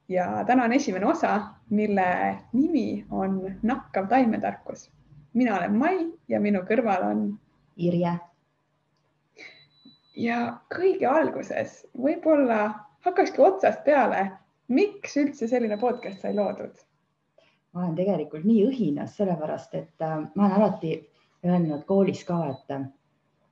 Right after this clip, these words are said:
Speaker 2: et, äh, esimesel jaanuaril pange kõik oma head soovid, äh, kirja ja siis, äh, ja kui te soovite, siis, äh, kõige, kõige tähtsamad soovid lähevad täide ja,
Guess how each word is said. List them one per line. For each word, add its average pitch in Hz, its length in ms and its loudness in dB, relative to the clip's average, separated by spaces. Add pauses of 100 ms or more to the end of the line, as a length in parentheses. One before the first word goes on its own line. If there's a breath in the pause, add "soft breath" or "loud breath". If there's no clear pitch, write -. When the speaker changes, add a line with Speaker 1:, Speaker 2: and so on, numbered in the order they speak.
(120)
Speaker 2:
et, - 340 -8
äh, 151 160 -10
esimesel 160 560 -4
jaanuaril 156 560 -2
pange 156 320 -6
kõik 160 320 -8
oma 147 240 -8
head 151 320 -8
soovid, 151 520 -8
äh, 156 400 -10
kirja 190 440 0
ja 139 160 -10
siis, 135 300 -14
äh, - 160 -12 (540 soft breath)
ja - 60 -10
kui 160 140 -10
te 160 80 -2
soovite, 185 500 2
siis, - 300 -16
äh, 151 300 -6
kõige, 175 380 0
kõige 202 220 4
tähtsamad 180 460 -2
soovid 156 400 -6
lähevad 139 200 -10
täide 151 420 -2
ja, 135 100 -6